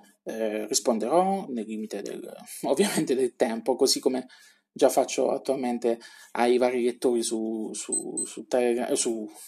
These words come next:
Telegram, su Gmail, su, su mail, eh, tramite posta elettronica, tramite sito, eh, tramite Facebook.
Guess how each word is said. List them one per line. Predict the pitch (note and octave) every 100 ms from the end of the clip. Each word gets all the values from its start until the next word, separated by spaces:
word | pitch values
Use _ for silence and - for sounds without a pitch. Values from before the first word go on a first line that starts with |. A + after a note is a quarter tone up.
| - -
Telegram, | - A#2+ B2+ C3 C3+ C3 C3 A#2+
su | A#2 A#2+ A#2+ B2
Gmail, | A#2+ A#2 C3 C#3 C3 B2+ B2+
su, | C#3 B2
su | B2+
mail, | B2+ D3 C#3 C3+ C3+ - - - - -
eh, | - -
tramite | - A#2+ -
posta | B2+ -
elettronica, | B2 A#2+ C#3 C3 B2+ B2+
tramite | A#2 B2 C3
sito, | - D3 C3 B2+ B2 B2+ A2+ - _
eh, | - A#2+
tramite | C3+ C3 B2
Facebook. | A#2+ D3 C3+ - C3 B2+